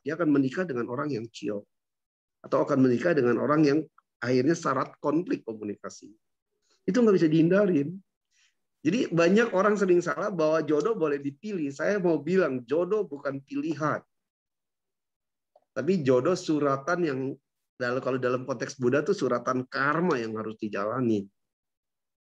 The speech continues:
Ya, dalam konteks umum juga ini suratan yang harus kita jalani.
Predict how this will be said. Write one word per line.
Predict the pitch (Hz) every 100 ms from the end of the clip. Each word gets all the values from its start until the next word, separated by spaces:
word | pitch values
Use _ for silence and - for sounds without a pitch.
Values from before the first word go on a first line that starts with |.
| _
Ya, | 127
dalam | 160 139 135
konteks | 139 135 - 147
umum | 175 214
juga | 131 123
ini | 139
suratan | 190 - 151 143 165 - 190 180
yang | 147 120
harus | 123 131
kita | 135 127
jalani. | 110 107 110 135 127